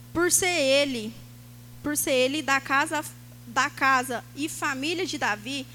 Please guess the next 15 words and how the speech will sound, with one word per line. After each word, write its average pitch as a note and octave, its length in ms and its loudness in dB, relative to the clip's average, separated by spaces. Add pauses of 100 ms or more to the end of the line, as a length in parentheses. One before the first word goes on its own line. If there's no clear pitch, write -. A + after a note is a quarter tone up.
(120)
a B3+ 100 0
fim E4 240 -4
de D4+ 80 -2
alistar-se C#4+ 760 0
com D4 200 0
Maria, D#4 540 0
sua - 240 -6
esposa, B3+ 580 0 (460)
que - 120 -4
estava D4 420 2
grávida. C4+ 680 2 (540)
Estando F4 720 0
eles D4+ 360 2
ali, C4+ 420 -4 (460)
aconteceu F4 1300 -2